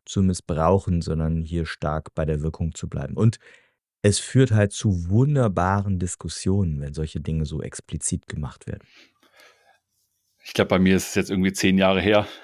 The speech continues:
Speaker 2: <laughs> dass ich bei Jeff war. Äh, ich find halt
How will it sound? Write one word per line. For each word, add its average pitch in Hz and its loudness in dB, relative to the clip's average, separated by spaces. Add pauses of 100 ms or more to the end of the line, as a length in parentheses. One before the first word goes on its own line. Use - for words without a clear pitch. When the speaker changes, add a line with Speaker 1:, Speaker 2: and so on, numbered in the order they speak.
(320)
Speaker 2:
<laughs> 123 -2 (640)
dass 117 0
ich 117 -4
bei 113 2
Jeff 110 -4
war. 104 -2 (540)
Äh, 107 -4 (120)
ich - -6
find 147 -2
halt 107 2